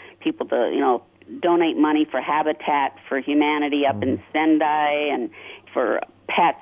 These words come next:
Speaker 1: and stuff, because pets have been abandoned in some of these areas.
Speaker 2: Right.
Speaker 1: And I didn't see one person drop money in the bucket, as they say.
Speaker 2: Huh.
Speaker 1: That part is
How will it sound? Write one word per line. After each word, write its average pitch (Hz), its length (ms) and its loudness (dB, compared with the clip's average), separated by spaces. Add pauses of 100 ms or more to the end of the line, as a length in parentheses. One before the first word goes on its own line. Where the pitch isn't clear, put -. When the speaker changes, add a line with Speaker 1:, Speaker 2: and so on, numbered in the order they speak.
Speaker 1:
and 160 180 6
stuff, 156 160 0
because 156 280 0
pets - 240 -2
have 143 140 -4
been 139 140 2
abandoned 135 560 2
in 123 180 0
some 135 100 -2
of 135 60 0
these 131 180 -2
areas. 123 320 -2
Speaker 2:
Right. 107 280 -6
Speaker 1:
And 160 500 4
I 180 140 0
didn't 202 280 0
see 147 100 2
one 151 240 4
person 143 440 -2
drop 131 340 -2
money 127 280 0
in 123 100 0
the - 80 -4
bucket, 120 360 -4 (100)
as 123 160 -4
they 120 260 0
say. 98 320 -2 (400)
Speaker 2:
Huh. 107 180 -4 (140)
Speaker 1:
That 170 280 2
part - 280 -2
is 123 100 -6